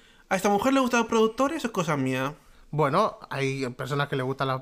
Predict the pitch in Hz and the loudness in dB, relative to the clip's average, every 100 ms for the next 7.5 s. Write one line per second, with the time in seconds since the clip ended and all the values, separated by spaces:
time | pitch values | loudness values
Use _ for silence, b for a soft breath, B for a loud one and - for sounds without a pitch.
0 | - 135 131 131 131 131 123 - - - | -8 -10 -8 -8 -8 -8 -10 -14 -12 -2
1 | 233 220 170 202 180 190 190 151 139 135 | 2 4 4 2 4 4 4 4 4 2
2 | - 202 202 202 160 160 185 220 233 B | 2 4 6 4 0 0 2 4 2 B
3 | B - 143 135 156 165 180 196 196 160 | B -2 -2 0 0 2 2 2 2 0
4 | 143 131 - 190 202 208 180 147 139 165 | -2 -4 -2 0 2 2 0 -2 -2 -2
5 | 175 175 175 131 123 143 127 - b b | 0 -2 -2 -6 -4 -4 -4 -8 b b
6 | b b b b b b b - 165 170 | b b b b b b b -2 2 2
7 | 160 190 202 - | 4 4 2 -2